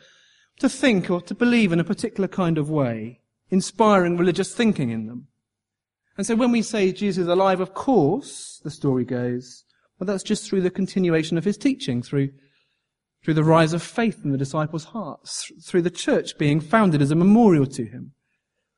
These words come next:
So they say, "Well, metaphorically, Jesus is alive. And if that's a poem that's good enough for you to get you through life, then please believe it. If that's true for you, then fine." It's a very common way of thinking.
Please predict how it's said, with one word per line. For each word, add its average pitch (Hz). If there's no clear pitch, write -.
So 190
they 185
say, 202
"Well, 202
metaphorically, 226
Jesus 139
is 123
alive. 117
And 165
if 202
that's 247
a 151
poem 180
that's 151
good 180
enough 160
for 151
you 156
to 156
get 156
you 165
through 151
life, 147
then 190
please 202
believe 135
it. -
If -
that's 202
true 214
for -
you, 175
then 160
fine." 120
It's -
a 214
very 247
common 170
way 147
of 156
thinking. 120